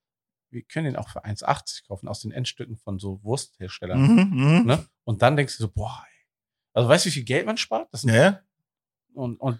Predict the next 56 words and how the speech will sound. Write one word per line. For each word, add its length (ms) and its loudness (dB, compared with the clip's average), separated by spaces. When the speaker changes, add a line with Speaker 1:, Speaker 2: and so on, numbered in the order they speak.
Speaker 1:
die, 160 -10
Speaker 2:
Aber 160 0
wenn 120 2
du 40 4
Speaker 1:
wir 40 6
Speaker 2:
halt 100 6
Speaker 1:
machen 140 6
Speaker 2:
Leidenschaft 360 2
und 80 -6
Passion 260 2
Speaker 1:
Genau. 180 6
Speaker 2:
mitbringst, 500 -2
dann 140 2
geht 140 0
Speaker 1:
Und 60 2
Speaker 2:
das 80 4
Speaker 1:
wir, 60 4
Speaker 2:
halt 100 4
Speaker 1:
wir, 120 4
Speaker 2:
nicht. 100 2
Speaker 1:
wir 80 2
wollen 160 4
halt 200 2
Speaker 2:
<laughs> 0 -
Speaker 1:
weniger 300 2
verkaufen, 380 -2
den 180 -4
geil 440 -2
für 120 -10
zehn 220 -2
Euro 160 2
und 60 -2
die 60 -4
Leute 140 4
Speaker 2:
Ja. 60 -2
Speaker 1:
kaufen 180 -4
es 100 -6
wieder 220 -2
und 160 -4
kein 160 -2
Scheiß, 300 -2
weil 60 -8
diesen 200 -10
Scheiß 340 0
gibt's 300 -12
überall 280 -2
schon. 300 -12
Auch 120 4
Speaker 2:
Ja. 80 4
Speaker 1:
in, 140 -6
nicht 160 -8
nur 200 0
in, 240 -8
in 480 -8
so 120 -18
Ketten, 420 -8